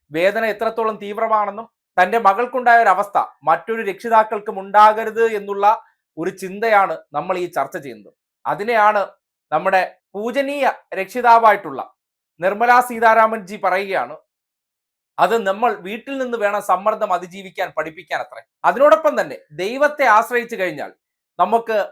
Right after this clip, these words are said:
ഈ സമ്മർദ്ദത്തെ അതിജീവിക്കാൻ കഴിയുമെന്നുള്ളതാണ്. ആ വിഷയവുമായി ബന്ധപ്പെട്ട് ഒരു Facebook പോസ്റ്റ് കൂടി ശ്രദ്ധയിൽപ്പെട്ടു. ദിനുവേൽ എന്ന ദളിത് ആക്ടിവിസ്റ്റ് ഇതിനെ സംബന്ധിച്ചൊരു പോസ്റ്റ് ഇട്ടിട്ടുണ്ട്. ശ്രദ്ധിക്കേണ്ട കാര്യമാണ്, വായിച്ച് അർത്ഥം മനസ്സിലാക്കേണ്ട ഒരു കാര്യമാണ്.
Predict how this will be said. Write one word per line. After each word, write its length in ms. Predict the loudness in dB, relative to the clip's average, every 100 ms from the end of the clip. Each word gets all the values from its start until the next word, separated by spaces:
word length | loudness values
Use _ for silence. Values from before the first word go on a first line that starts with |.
| -10
ഈ 140 | -10
സമ്മർദ്ദത്തെ 600 | 0 0 2 0 -2 0
അതിജീവിക്കാൻ 680 | 2 2 -2 -12 -8 -4 -4
കഴിയുമെന്നുള്ളതാണ്. 680 | -4 -6 -8 -10 -14 -18 -18 _ _ _ _ _
ആ 140 | 6 6
വിഷയവുമായി 460 | 4 -4 4 4
ബന്ധപ്പെട്ട് 540 | 4 2 0 -4 -6 -10 -16 _ _ _ _ -6
ഒരു 100 | -4
Facebook 580 | -2 -2 -2 -4 -6 -6
പോസ്റ്റ് 320 | -4 -4 -6
കൂടി 180 | -8 -8
ശ്രദ്ധയിൽപ്പെട്ടു. 720 | -8 -8 -8 -8 -10 -12 -20 _ _
ദിനുവേൽ 480 | -8 -4 -2 -2 -2
എന്ന 300 | 0 0 -2 -6
ദളിത് 340 | -4 -2 4
ആക്ടിവിസ്റ്റ് 480 | 4 2 -6 -12 -12
ഇതിനെ 320 | -12 -12 -8
സംബന്ധിച്ചൊരു 520 | -6 -6 -8 -14 -14 -12
പോസ്റ്റ് 280 | -12 -12 -16
ഇട്ടിട്ടുണ്ട്. 300 | -18 -20 -20 _ _
ശ്രദ്ധിക്കേണ്ട 520 | -6 -6 -6 -4 -4
കാര്യമാണ്, 480 | -2 -4 -4 -18 _ _ _ 4
വായിച്ച് 580 | 6 6 4 -4 -6 -6 -2
അർത്ഥം 440 | 0 0 -2 -4 -2
മനസ്സിലാക്കേണ്ട 540 | -4 -2 -4 -4 -8
ഒരു 80 | -6
കാര്യമാണ്. 340 | -6 -6 -8